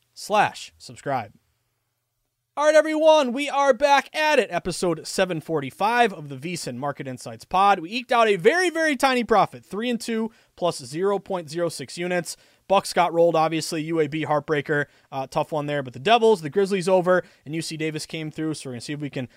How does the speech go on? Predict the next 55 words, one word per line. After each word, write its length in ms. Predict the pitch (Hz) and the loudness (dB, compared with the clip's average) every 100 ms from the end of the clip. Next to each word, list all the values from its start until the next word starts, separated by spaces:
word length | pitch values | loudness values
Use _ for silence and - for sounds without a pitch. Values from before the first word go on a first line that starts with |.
| _ | _
uh, 120 | 127 | -16
grind 280 | 117 151 165 | -8 -4 0
out 160 | 160 160 | 0 0
another 200 | 147 139 | -4 -4
profit 340 | 170 147 127 | -2 -2 -4
today. 440 | - 147 175 175 - _ _ | -8 2 4 2 -2 _ _
Talk 240 | 175 165 | -2 -2
three 180 | 175 170 | -6 -4
N 120 | 170 | -4
H 160 | 180 208 | 0 2
L 120 | 190 | 4
bets, 320 | 190 190 - | 4 2 -2
Toronto, 600 | - 135 156 160 180 165 | -8 -6 -4 -2 -2 -2
Philly, 420 | - 160 165 160 | -4 -4 -2 -4
and 160 | 135 120 | -8 -10
Edmonton. 560 | 170 196 214 - 214 214 - _ | -6 -2 -2 0 0 -2 -10 _
Now 100 | 226 | -2
let's 140 | 254 - | -2 2
go 160 | 240 | 4
over 180 | 226 208 | 4 2
to 360 | - 269 330 330 _ _ | 0 0 0 -2 _ _
some 220 | - 226 | -10 -4
basketball 460 | 220 247 - 160 131 | 2 2 0 -4 -6
sweats 280 | - 123 - | -6 -10 -10
for 140 | 120 | -18
tonight. 340 | - 127 113 _ _ 139 | -14 -16 -16 _ _ -10
First 280 | - 233 240 | -4 -2 0
off 160 | 233 | 0
for 100 | 233 | 0
me, 240 | 233 233 247 _ - | -2 -2 -4 _ -20
let's 120 | - | -6
take 200 | 202 180 | -6 -4
a 40 | |
look 220 | 180 185 - | -2 -2 0
at 300 | 214 285 - _ _ | 2 2 0 _ _
the 80 | 135 | -10
seventy-sixers 1040 | - 190 226 180 - 247 - 359 320 - - | -6 -6 -6 -8 -2 -4 -2 -4 -4 -8 -10
and 320 | 165 196 214 | -4 -4 -4
the 120 | 170 | -8
Clippers. 600 | 208 - 165 170 131 110 - | -8 0 2 2 -2 -6 -12
This 180 | 156 | -12
is 100 | 156 | -2
a 180 | 160 151 - _ _ | 0 0 -2 _ _
double 280 | 127 277 320 | 4 4 6
system 340 | - 208 - 156 | 2 0 0 -2
match 240 | 139 - | -4 -6
for 60 | 131 | -12
me. 140 | 113 | -10
This 100 | 139 | -6
is 60 | 202 | -4
like 160 | 202 | -2
a 180 | 175 147 | -2 0
double 320 | 165 247 247 | 2 4 6
roulette 360 | 226 214 226 247 | 6 8 6 6
wheel 280 | 170 120 | 0 -2